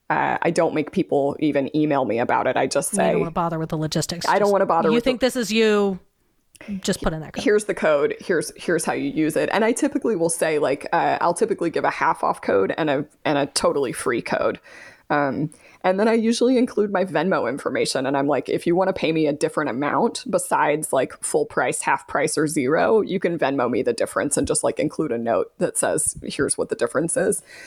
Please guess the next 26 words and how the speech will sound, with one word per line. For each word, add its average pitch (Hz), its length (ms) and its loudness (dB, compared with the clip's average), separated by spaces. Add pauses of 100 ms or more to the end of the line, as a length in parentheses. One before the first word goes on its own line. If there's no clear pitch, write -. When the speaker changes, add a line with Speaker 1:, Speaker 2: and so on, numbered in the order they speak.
(100)
Speaker 1:
so 208 120 0
that 190 140 4
people 190 240 2
have 147 140 0
a - 40 2
little 123 240 2
bit 120 160 0
more 147 140 2
control. 143 500 0
If - 120 -6
they're 156 120 0
like, 151 220 0
"Well, 165 160 2
I 165 80 0
can't 190 300 -2
pay 160 260 0
fifty 180 320 -2
bucks, 139 320 -2
but 156 100 0
I 151 80 2
could - 200 -2
pay 139 180 -4
twenty 143 340 -2
bucks," - 300 -2
and 127 100 -2
I, 131 140 -4